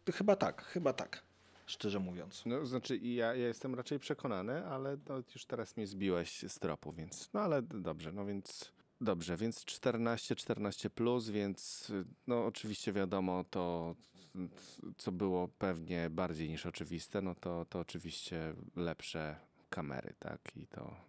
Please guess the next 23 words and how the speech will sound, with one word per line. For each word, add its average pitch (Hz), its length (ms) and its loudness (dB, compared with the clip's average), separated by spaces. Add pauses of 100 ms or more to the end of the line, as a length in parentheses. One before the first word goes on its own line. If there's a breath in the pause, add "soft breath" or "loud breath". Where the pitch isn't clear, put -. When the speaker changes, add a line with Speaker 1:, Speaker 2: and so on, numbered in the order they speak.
Speaker 2:
i 82 60 -6
to - 140 -6
chyba - 260 -8
główna 80 580 -2 (220)
różnica, 80 520 -4
jeżeli 76 340 -4
chodzi 78 520 -8
o 73 300 -6 (320 soft breath)
z-, 90 200 -6 (260)
zmianę 85 460 0
jakby 76 240 -6
technologiczną. 127 800 -2 (460 loud breath)
Został 104 340 2
ten 101 140 0
sam 95 180 0
procesor, 92 520 0
co 87 140 -4
w - 40 -16
poprzedniej 92 480 -2
wersji. 98 480 0 (440 loud breath)
Dla 104 240 4
wersji 92 380 0
oczywiście 87 920 -4